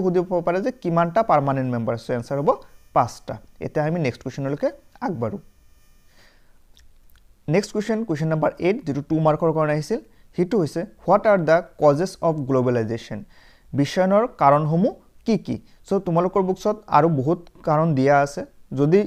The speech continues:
ইচ্ছা কৰা তোমালোকৰ বুকছৰ পৰা বেলেগ পইণ্টবিলাকো ল'ব পাৰা, বাট ষ্টিল মই দুটামান পইণ্ট ইয়াতে মেনশ্যন কৰিছোঁ। যেনেকৈ নাম্বাৰ ওৱানত দিয়া হৈছে তোমাৰ বিজ্ঞান আৰু প্ৰযুক্তিবিদ্যাৰ উন্নয়ন,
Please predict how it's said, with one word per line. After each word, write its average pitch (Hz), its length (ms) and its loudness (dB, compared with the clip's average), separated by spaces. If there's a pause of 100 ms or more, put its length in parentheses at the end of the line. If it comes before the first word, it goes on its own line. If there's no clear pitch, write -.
(120)
ইচ্ছা - 300 -2
কৰা 170 120 2 (100)
তোমালোকৰ 147 400 -2
বুকছৰ 143 320 -4
পৰা 214 120 -2 (120)
বেলেগ 127 260 2 (840)
পইণ্টবিলাকো 147 500 2 (120)
ল'ব 131 140 4 (120)
পাৰা, 117 140 -8 (420)
বাট 196 100 2 (140)
ষ্টিল 190 260 -4
মই 175 180 0
দুটামান 139 420 -2
পইণ্ট 151 180 0
ইয়াতে 147 240 -2
মেনশ্যন 139 320 -6
কৰিছোঁ। 156 260 -6 (300)
যেনেকৈ 139 340 -2 (340)
নাম্বাৰ 139 240 4
ওৱানত 196 260 2
দিয়া 175 160 6
হৈছে 160 220 -4
তোমাৰ 160 160 -2 (420)
বিজ্ঞান 151 320 2 (140)
আৰু 165 120 4 (120)
প্ৰযুক্তিবিদ্যাৰ 160 720 0 (280)
উন্নয়ন, 131 360 0